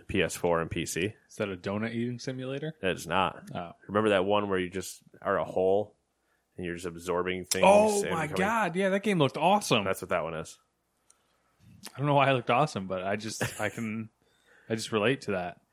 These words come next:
Speaker 1: Downward Spiral, Horus Station, P S four V R. Fear the Wolves,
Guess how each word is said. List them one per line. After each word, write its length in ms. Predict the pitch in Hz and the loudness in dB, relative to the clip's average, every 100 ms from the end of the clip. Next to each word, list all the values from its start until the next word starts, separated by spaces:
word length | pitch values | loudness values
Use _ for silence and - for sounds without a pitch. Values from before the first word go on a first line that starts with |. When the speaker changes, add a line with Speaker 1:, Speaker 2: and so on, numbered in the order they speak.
| _ _ _ 104 98 | _ _ _ -14 -2
Speaker 1:
Downward 580 | 110 117 147 156 151 143 | 10 12 12 8 8 6
Spiral, 800 | - - 120 120 107 87 82 - _ | 2 4 6 8 8 6 2 -6 _
Horus 560 | - - 127 101 - - | 0 10 12 10 6 -8
Station, 600 | - 98 78 - 69 - _ _ _ _ _ _ - | -2 0 0 -2 -6 -12 _ _ _ _ _ _ -4
P 180 | 107 | 2
S 100 | 92 | 2
four 380 | - - 85 92 | 2 -2 2 2
V 240 | 90 92 73 | 2 -2 0
R. 320 | 80 113 139 _ - _ _ _ _ _ _ _ _ _ _ _ _ _ _ _ _ - | 2 2 -2 _ -20 _ _ _ _ _ _ _ _ _ _ _ _ _ _ _ _ 0
Fear 240 | 143 147 143 | 8 10 10
the 100 | 135 | 10
Wolves, 760 | 123 147 120 90 76 - - | 12 12 12 10 4 -4 -12